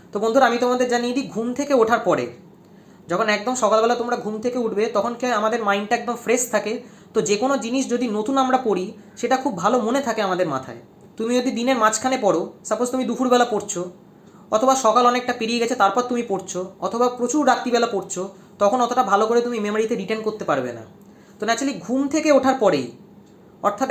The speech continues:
একদম সকালবেলা তোমরা যদি জিকে পড়ো, অথবা সাপোজ যারা ধরো দুপুরবেলা তোমরা ঘুমাও, তোমরা যদি সন্ধেবেলা উঠে জিকে পড়ো, তাহলে খুব ভালো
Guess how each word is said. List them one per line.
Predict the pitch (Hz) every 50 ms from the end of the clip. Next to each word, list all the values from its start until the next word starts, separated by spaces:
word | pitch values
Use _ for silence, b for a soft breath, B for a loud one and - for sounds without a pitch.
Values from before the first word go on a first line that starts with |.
| 226
একদম | 220 226 233 294 311 285 - -
সকালবেলা | 220 220 269 277 269 294 294 294 294
তোমরা | 277 269 262
যদি | 269 262 196 185
জিকে | 214 - 240 226 -
পড়ো, | 180 156 156 180 208 - B B B B B B 240
অথবা | 247 269 277 277
সাপোজ | 277 262 269 285 277 -
যারা | 247 247 247 247
ধরো | 254 254 - 233
দুপুরবেলা | 220 - 254 240 247 240 240 240
তোমরা | 233 233 233 226 -
ঘুমাও, | - 202 196 226 226
তোমরা | 233 233 247 247
যদি | 269 262 - -
সন্ধেবেলা | 226 240 247 277 277 285 285 277 262
উঠে | 254 - 269 214
জিকে | 226 220 226 214 -
পড়ো, | 160 139 135 175 - - - - B B B B B B B B
তাহলে | - 214 240 240 -
খুব | - 175 190 156 156
ভালো | 170 190